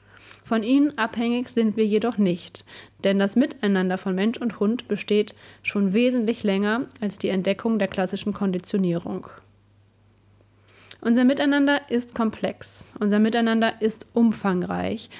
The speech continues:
und es ist immer wieder unser eigener Glaube und unsere eigene Prägung, die unser Miteinander gestaltet.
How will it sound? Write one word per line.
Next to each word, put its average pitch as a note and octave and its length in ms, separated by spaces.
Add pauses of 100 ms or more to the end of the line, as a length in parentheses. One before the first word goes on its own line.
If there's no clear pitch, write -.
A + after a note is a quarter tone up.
(160)
und A#3 140
es A#3+ 140
ist B3+ 220
immer C4+ 360
wieder G#3 520
unser G#3 380
eigener A#3 420
Glaube F#3 420
und G3 180
unsere G3+ 360
eigene A#3+ 360
Prägung, A3 640
die A3+ 100
unser A3 320
Miteinander F#3+ 600
gestaltet. - 800